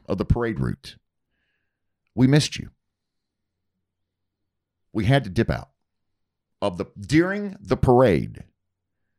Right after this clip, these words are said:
I'm gonna share that story with you coming up just a little bit, too. Gallery Furniture is in Gainesville, sixteen hundred Brownsbridge Road. Ask for Donna. Ask for the Wolfman. Local small business. They mean business. And let me tell you, Donna has inventory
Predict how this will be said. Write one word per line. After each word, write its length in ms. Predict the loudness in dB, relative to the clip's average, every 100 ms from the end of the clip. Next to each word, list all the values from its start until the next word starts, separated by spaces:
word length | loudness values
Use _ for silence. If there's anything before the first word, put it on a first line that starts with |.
| _ _ _ _ _ _
I'm 80 | -8
gonna 100 | -6
share 160 | -4 -4
that 100 | -4
story 200 | -6 -8
with 120 | -8
you 40 |
coming 180 | -10 -12
up 60 | -12
just 140 | -16
a 20 | -14
little 100 | -16
bit, 120 | -16
too. 120 | -18 -20 _ _ _ _ _ _ _ _ _ _ _ _ _ -6
Gallery 320 | 0 4 4
Furniture 360 | 4 2 2 0
is 80 | 0
in 60 |
Gainesville, 400 | 0 0 0 -4
sixteen 300 | -6 -6 -4
hundred 180 | -2 0
Brownsbridge 420 | 0 -2 -2 -6 -4
Road. 180 | -6 -4
Ask 240 | -6 -6
for 100 | -6
Donna. 260 | 0 2 2
Ask 260 | -2 -8 -8
for 60 | -8
the 80 |
Wolfman. 400 | -6 -2 0 0
Local 400 | 2 0 0 -4 -8
small 440 | -6 -4 -2 -4 -4
business. 460 | -6 -4 -12 -16 _ _ _ _ _ 0
They 140 | 4
mean 220 | 6 4
business. 360 | 2 -2 -4 -6
And 60 |
let 80 | -6
me 60 | -4
tell 120 | -4
you, 60 | -4
Donna 300 | -4 -4 -4
has 360 | -2 -2 -2 -8 -16 _ _ _ _ _ _ -2
inventory 600 | -2 -2 -4 -6 -10